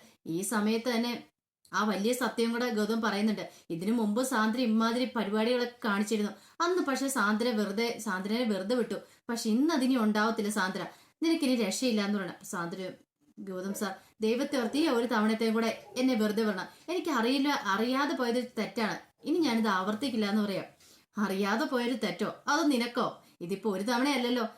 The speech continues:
ഇത് നീ ഇത് ആവർത്തിച്ചോണ്ടിരിക്കുവല്ലേ? ഇനിയിപ്പൊ നിന്നെ വെറുതെ വിടാൻ ഉദ്ദേശിച്ചിട്ടില്ല. ഇനി നീ പുറത്ത് പോയിട്ടുണ്ടെങ്കിൽ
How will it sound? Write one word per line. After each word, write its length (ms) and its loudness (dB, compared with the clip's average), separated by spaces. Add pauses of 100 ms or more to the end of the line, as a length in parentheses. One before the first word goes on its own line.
ഇത് 200 0
നീ 100 6
ഇത് 100 2
ആവർത്തിച്ചോണ്ടിരിക്കുവല്ലേ? 1000 2 (760)
ഇനിയിപ്പൊ 300 2
നിന്നെ 200 2
വെറുതെ 360 2
വിടാൻ 240 2
ഉദ്ദേശിച്ചിട്ടില്ല. 520 -2 (300)
ഇനി 120 -4
നീ 140 0
പുറത്ത് 460 -4
പോയിട്ടുണ്ടെങ്കിൽ 600 2